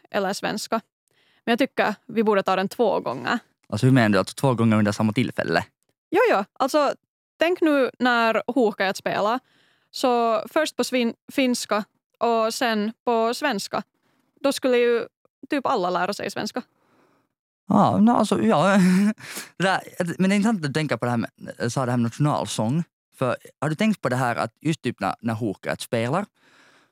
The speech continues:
Speaker 2: så då står de ju alla på, på en rad där och sjunger, och då sjunger alltså alla på finska,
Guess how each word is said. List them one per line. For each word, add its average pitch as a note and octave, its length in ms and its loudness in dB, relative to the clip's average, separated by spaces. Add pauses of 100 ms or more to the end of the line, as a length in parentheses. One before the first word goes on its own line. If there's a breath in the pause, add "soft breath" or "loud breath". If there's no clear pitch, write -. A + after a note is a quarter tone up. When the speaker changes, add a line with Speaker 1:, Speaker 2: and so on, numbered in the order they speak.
Speaker 2:
så C#3 360 -2
då C#3+ 120 -4
står C3+ 160 -2
de A#2 60 0
ju A2+ 60 2
alla G2+ 140 -2
på, - 160 -6
på - 140 -8
en C3+ 80 0
rad F3 200 -2
där A#2 80 -4
och A#2+ 100 -6
sjunger, D3+ 400 0
och - 60 -12
då D#3+ 80 -4
sjunger G#2 640 0
alltså - 220 -16
alla C3+ 280 -4
på - 120 -14
finska, A#2+ 600 -2